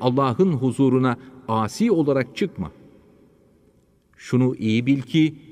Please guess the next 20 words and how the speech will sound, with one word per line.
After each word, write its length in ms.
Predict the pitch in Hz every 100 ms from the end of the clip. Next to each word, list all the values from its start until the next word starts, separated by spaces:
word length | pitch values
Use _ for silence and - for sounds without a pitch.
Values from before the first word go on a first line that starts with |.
| - -
Allahü 460 | 107 104 131 123
Teala 480 | 113 127 117 120 117 - - -
kullarını 540 | 143 139 143 147 151 127
makam 460 | 113 117 160 151
ve 120 | 139
mevkilerine 760 | 117 123 120 131 120 120 120 123
göre 320 | 120 120 110
değil, 320 | 113 151 190 - - - - -
amellerine 640 | 104 98 95 92 90 113
göre 240 | 139 135
hesaba 460 | 113 107 101 87 85
çekecektir." 680 | - 90 - 80 - 78 - _ _ _ _ _ _ _ _ _ _ _ _
Allahü 400 | 104 101 120 123
Teala 400 | 117 120 120 120
ikaz 560 | 117 131 113 123 131 127
ediyor, 340 | 131 110 110 95 - - -
"O 160 | 113
halde 300 | 117 110 120
dikkatli 460 | 107 - 110 104 202
ol. 160 | 151